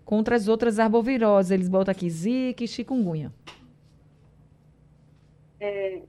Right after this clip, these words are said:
Speaker 2: uma excelente pergunta, Luciano, mas infelizmente não. Ela não protege para as outras arboviroses, né? Vamos aguardar,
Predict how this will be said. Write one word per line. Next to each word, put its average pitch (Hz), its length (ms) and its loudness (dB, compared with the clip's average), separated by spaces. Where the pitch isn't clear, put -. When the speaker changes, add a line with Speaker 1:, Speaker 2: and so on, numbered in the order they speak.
Speaker 2:
uma 196 120 -8
excelente 214 440 -4
pergunta, 233 520 -4
Luciano, 196 560 -6
mas 190 240 -4
infelizmente 254 920 -4
não. 175 340 -4
Ela 180 160 -6
não 196 160 -2
protege 214 640 0
para 214 380 -4
as 208 140 -6
outras 208 320 -6
arboviroses, 208 760 -4
né? 180 260 -4
Vamos 208 460 -8
aguardar, 190 800 -4